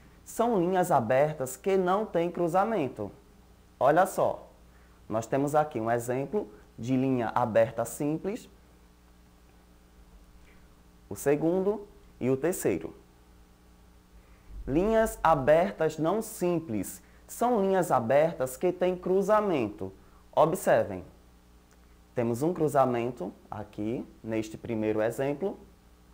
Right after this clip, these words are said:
um segundo cruzamento e aqui dois cruzamentos. Linhas fechadas simples.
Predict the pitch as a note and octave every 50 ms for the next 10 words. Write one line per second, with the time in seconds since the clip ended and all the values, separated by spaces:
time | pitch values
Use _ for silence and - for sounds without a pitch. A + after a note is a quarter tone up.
0 | - - - - - - - - _ - - - - - - - - - - -
1 | - - - - - - - - - - - - - - - - - - - -
2 | - E3 E3 D#3+ D#3+ D3 C#3+ B2+ C3+ C3+ B2 - - A#2+ A2+ C#3 D3 F3 F3+ D#3+
3 | E3 E3 E3 G3 G#3+ A3+ - - - - - - - - - - - D#3+ E3+ F#3
4 | F#3+ F#3+ F#3+ - E3+ E3 F#3 - - - - - - - D3 C#3+ D#3 D3+ D#3 E3
5 | D#3+ D#3+ - - D#3 D3+ C#3 C#3+ D#3+ E3+ F3+ D3+ G2 - - - B1+ - - -
6 | - - - - - - _ - - - - _ _ - - - - - - -
7 | - - - - - - - - - - - - - - C3 D3+ F3+ G#3+ A#3 A#3
8 | A#3 A#3 A#3 - G#3 F#3+ F3+ - - D#3+ D#3+ D#3+ D#3 E3 F#3 F3+ - - - F3+
9 | E3+ D#3+ D3 - - G#2+ F#2 D#2+ - -